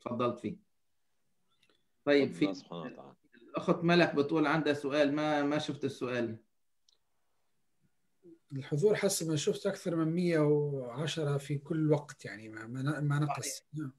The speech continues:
Speaker 1: صحيح. هو يعني بيزيد وبينقص. هو صراحة نحن بالأول اعتقدنا إنه الناس تنسحب،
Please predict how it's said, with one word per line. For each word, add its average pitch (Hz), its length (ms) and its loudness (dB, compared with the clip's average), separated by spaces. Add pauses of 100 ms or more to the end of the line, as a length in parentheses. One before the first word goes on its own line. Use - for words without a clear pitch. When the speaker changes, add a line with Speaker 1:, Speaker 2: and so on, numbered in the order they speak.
(160)
Speaker 1:
صحيح. 135 320 -8
هو 180 200 2
يعني 185 300 2
بيزيد 180 320 6
وبينقص. 180 380 4
هو 170 120 6
صراحة 175 540 2
نحن 160 520 2
بالأول 160 580 4
اعتقدنا 147 580 2
إنه 143 120 0
الناس 156 260 0
تنسحب، 165 600 2